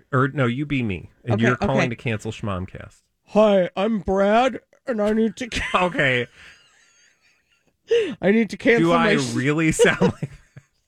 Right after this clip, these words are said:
Speaker 2: <laughs> I need to cancel my internet."
Speaker 1: I like how butch I
Speaker 2: No,
Speaker 1: sound.
Speaker 2: it was just really,
Speaker 1: Urgh.
Speaker 2: it was fun. I don't, we
Speaker 1: Okay.
Speaker 2: don't get to role play very
Speaker 1: Um,
Speaker 2: often.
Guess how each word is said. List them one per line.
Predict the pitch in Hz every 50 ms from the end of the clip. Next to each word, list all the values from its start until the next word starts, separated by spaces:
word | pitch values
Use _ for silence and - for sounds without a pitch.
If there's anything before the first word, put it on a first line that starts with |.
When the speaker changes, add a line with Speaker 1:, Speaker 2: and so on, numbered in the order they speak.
| _ _ -
Speaker 2:
<laughs> |
I | 480 494 466 415 - - - 427
need | 392 403 392 285
to | - 262
cancel | - - 214 226 240 233 214 - 240
my | 220 196 180 180
internet." | - 190 190 208 220 233 240 247 254 262 269 _ _ _ _ _ _ _ _ - - - - - - _ _ _ _ _ _ _ _ _ _ _ _ 147
Speaker 1:
I | 147
like | 151 165 -
how | 170 151
butch | 123 101 - 95 113 - -
I | 110 95
Speaker 2:
No, | 90 - 571
Speaker 1:
sound. | 571 539 440
Speaker 2:
it | 466 -
was | - 427 392 -
just | 466 466 403 -
really, | - - - - 427 - - 80
Speaker 1:
Urgh. | - - - - -
Speaker 2:
it | 381
was | 403 - -
fun. | - 453 453 403 370 294 262
I | 247 254
don't, | 277 262
we | 294 320
Speaker 1:
Okay. | 339
Speaker 2:
don't | 349 359 311
get | 311 453 349
to | - 415
role | 294 294 330 339 349
play | 311 - 349 254 208
very | 208 214 214 214 214 226
Speaker 1:
Um, | 226 226
Speaker 2:
often. | - 170 - - - 214 -